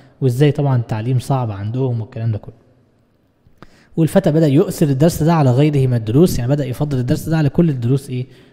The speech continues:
كل الدروس التانية. بعد كده بيقول لنا: "ثم يذهبون إلى دار الكتب فيقرؤون فيها الأدب القديم، ثم يعودون الأزهر بعد العصر فيجلسون بين الإدارة والممر العباسي". إيه معنى الكلام ده يا جماعة؟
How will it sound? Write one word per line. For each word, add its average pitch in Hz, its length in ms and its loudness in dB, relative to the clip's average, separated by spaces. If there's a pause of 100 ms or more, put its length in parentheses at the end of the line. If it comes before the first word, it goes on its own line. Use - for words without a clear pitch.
(120)
كل 160 220 2
الدروس 123 520 0 (480)
التانية. 196 440 -4 (1500)
بعد 143 80 0
كده 190 120 2
بيقول 160 140 4
لنا: 165 120 6
"ثم 160 240 2
يذهبون 131 400 4
إلى 135 80 2
دار 143 140 0
الكتب 170 340 0
فيقرؤون 131 600 -2
فيها 143 180 -2
الأدب 127 260 -2
القديم، 135 480 -4
ثم 131 320 -2
يعودون 117 260 0
الأزهر 139 380 0
بعد 113 180 -2
العصر 139 400 -8
فيجلسون 123 680 -6 (520)
بين 156 200 0
الإدارة 120 440 -4
والممر 107 320 -6
العباسي". 98 500 -14
إيه 165 80 0
معنى 139 180 0
الكلام 110 260 -8
ده 104 80 -6
يا 98 40 -8
جماعة؟ 104 200 -10